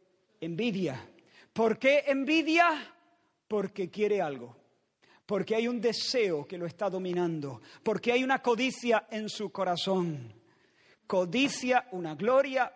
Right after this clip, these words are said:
vana. Quiere destacar, quiere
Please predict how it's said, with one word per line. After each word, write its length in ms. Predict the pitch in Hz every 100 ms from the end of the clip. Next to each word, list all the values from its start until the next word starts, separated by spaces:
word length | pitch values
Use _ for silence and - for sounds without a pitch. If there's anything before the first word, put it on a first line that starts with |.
| 170
vana. 440 | 160 254 214 151 135 - _
Quiere 380 | - 226 262 269
destacar, 800 | 262 - 220 - 240 226 156 - - - -
quiere 840 | - 220 254 285 285 277 208 -